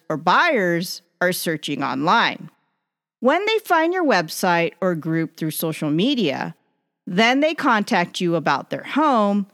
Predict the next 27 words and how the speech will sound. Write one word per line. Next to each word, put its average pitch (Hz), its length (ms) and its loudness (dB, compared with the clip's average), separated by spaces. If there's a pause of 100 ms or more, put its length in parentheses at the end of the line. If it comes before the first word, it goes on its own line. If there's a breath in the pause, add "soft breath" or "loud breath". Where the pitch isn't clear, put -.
(400)
if 190 380 0
you're 175 180 0
looking 160 320 -2
for 156 140 -8
seller 254 420 2
leads, 175 560 0 (300)
or 220 840 2
they 208 200 4
ask 180 380 2
you 175 320 2
if 185 140 -4
you 190 100 -2
have 151 280 0
any 147 200 0
homes 143 320 -2
available 156 840 0
if 214 260 0
you're 254 140 2
looking 165 420 0
for 170 140 -2
buyer 208 360 2
leads. - 540 -10 (400)
And 254 180 4
usually, 190 800 2
this 208 240 0
is 285 120 0
nationwide, 180 1000 2